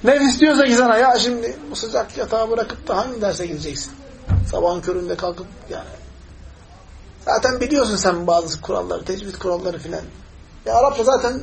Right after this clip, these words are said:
yani öğrenemezsin, zor. Kur'an ezberlemek. Ya işte biliyorsun namaz surelerini, yeter. Fatiha'yı iyi okuyorsun." Ha, bil ki bu, bu yol nereye gidiyor? Cennete gidiyor. Oruç.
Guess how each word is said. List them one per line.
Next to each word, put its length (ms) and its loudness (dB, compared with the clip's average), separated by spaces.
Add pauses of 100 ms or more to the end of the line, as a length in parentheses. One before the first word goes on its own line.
yani 160 -6
öğrenemezsin, 680 2
zor. 420 2 (680)
Kur'an 360 4
ezberlemek. 540 4 (800)
Ya 100 2
işte 200 -2
biliyorsun 360 2
namaz 240 0
surelerini, 280 0
yeter. 260 0
Fatiha'yı 420 2
iyi 160 4
okuyorsun." 380 -2 (440)
Ha, 220 -6
bil 140 0
ki 180 -2
bu, 200 0
bu 60 2
yol 160 6
nereye 200 6
gidiyor? 280 6 (1500)
Cennete 320 -2
gidiyor. 260 -10 (520)
Oruç. 520 2